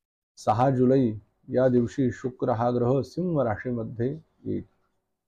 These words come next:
पुढे आठ जुलै या दिवशी बुध हा ग्रह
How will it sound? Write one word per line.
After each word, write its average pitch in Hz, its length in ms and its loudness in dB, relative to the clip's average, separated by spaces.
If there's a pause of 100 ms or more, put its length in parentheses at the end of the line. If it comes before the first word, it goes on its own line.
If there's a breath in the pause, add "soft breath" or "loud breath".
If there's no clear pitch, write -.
(880)
पुढे 156 280 4
आठ 160 440 4
जुलै 151 400 6
या 151 160 8
दिवशी 143 320 4
बुध 151 300 4
हा 143 200 2
ग्रह 139 460 0